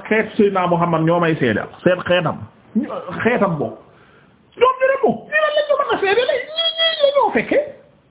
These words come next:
Ñu ne borom bi moo wax, ñëw ci Alxuraan, tibb fa waxu borom bi. Comme ay inna arsalnaa Nuuhan, nga xam ne yéen day di kàcc. Te bañ koy yónnee, nee na, "Qaala yaa qawmi,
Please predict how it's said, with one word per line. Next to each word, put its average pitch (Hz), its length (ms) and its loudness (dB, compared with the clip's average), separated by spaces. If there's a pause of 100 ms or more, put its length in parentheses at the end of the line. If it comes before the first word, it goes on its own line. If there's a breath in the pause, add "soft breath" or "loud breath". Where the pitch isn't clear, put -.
Ñu 165 140 2
ne 180 100 2
borom 165 340 2
bi 151 60 -2
moo 151 240 2
wax, 113 120 -4 (220)
ñëw 143 280 0
ci - 80 -2
Alxuraan, 180 540 -2 (340)
tibb 226 300 6
fa 170 60 4 (140)
waxu 214 180 2
borom 180 360 2
bi. 110 100 -10 (440)
Comme 208 220 2
ay 202 180 2
inna 208 200 2
arsalnaa 185 540 0
Nuuhan, 143 340 2
nga 165 100 0
xam 185 200 0
ne 165 80 4
yéen 165 140 2
day 175 140 2
di 175 120 -2
kàcc. 190 220 0 (1160)
Te 190 80 4
bañ 269 220 0
koy 359 160 4
yónnee, 247 280 0
nee 311 140 0
na, 311 160 0
"Qaala 403 240 0
yaa 392 240 2
qawmi, 320 260 0